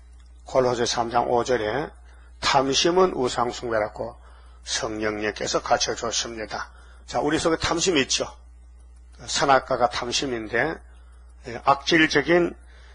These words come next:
예, 그 질이, 죄의 질이 우리가 먹었기 때문에 우리 체질 속에 박혀 있습니다. 그래서 보고 듣는 대로 마음이 움직이고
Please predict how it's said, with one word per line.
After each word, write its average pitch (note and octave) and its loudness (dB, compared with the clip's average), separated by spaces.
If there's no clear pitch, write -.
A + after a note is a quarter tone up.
예, A2 -6
그 A#2 -6
질이, D#3 2
죄의 C3+ 4
질이 D#3 0
우리가 A#2 -2
먹었기 C#3 4
때문에 A#2+ 0
우리 A2+ -4
체질 B2+ 2
속에 A#2 0
박혀 C3 0
있습니다. A#2+ -6
그래서 B2 0
보고 B2+ 6
듣는 C3 0
대로 C#3+ 0
마음이 A2+ 4
움직이고 G#2+ -4